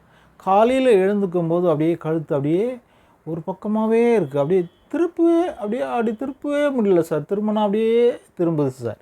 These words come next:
இப்படியெல்லாம் சொல்றீங்களா நீங்க? இதுக்கு என்ன காரணம் தெரியுங்களா? அதிக கனமான தலையாணைகள் வைப்பது முதல் காரணம்.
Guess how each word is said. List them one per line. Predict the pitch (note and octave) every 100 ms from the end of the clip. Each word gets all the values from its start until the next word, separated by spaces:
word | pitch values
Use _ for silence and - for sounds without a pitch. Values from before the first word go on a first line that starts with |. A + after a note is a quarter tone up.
| _ _ _
இப்படியெல்லாம் | - F3+ F#3 F3 E3+ E3 -
சொல்றீங்களா | C#3+ C#3+ C#3+ C3+ B2+
நீங்க? | B2 B2 C#3 A2 - _ _ _ _ _ _ _
இதுக்கு | C3 C#3 D#3
என்ன | F3+ A3+
காரணம் | F#3 E3+ D#3+ C#3+ A#2+
தெரியுங்களா? | A2+ A2 A2 A#2+ _ _ _ _ _ _ _ _ _ _ _ _ _ _ _ _ _
அதிக | - C#3+ D3+ A3 G3 G#3+ A3+ - _ _ _ _ _ _ _ _ _ _ _ _ _
கனமான | B2 D3+ F3+ F#3 F3+ F#3 G3+ - -
தலையாணைகள் | C#3+ D3+ D#3 D3 C#3 C3 C#3
வைப்பது | C3 C3+ C3 C3 F3 A#3+ _ _ _ _
முதல் | B2 B2+ D3+
காரணம். | A2+ G#2 G#2 G#2+